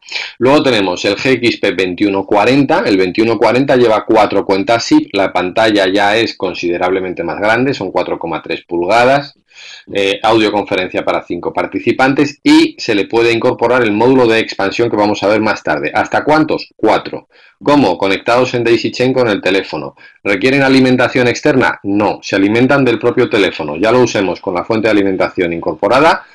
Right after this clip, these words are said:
o lo utilicemos con poe. Los módulos de expansión siempre se alimentan del teléfono, con lo cual, con que lo conectéis al teléfono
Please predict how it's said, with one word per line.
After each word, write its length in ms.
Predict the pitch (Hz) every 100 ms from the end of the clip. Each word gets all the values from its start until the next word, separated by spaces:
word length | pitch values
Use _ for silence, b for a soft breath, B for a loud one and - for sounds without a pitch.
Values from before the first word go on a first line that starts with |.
| B _
o 120 | 101
lo 100 | 101
utilicemos 600 | 98 92 95 87 123 143
con 240 | - 90 87
poe. 280 | 90 73 -
Los 160 | 90
módulos 340 | 110 117 117 101
de 60 | 101
expansión 540 | - 95 - 135 156
siempre 320 | - 117 107
se 80 | 104
alimentan 400 | 98 110 127 127
del 120 | 120
teléfono, 420 | 107 85 - 76
con 140 | 76 87
lo 120 | 90
cual, 220 | 113 95
con 140 | 90 90
que 80 |
lo 120 | 92 90
conectéis 480 | 90 82 117 95
al 120 | 85 82
teléfono 540 | 101 120 90 73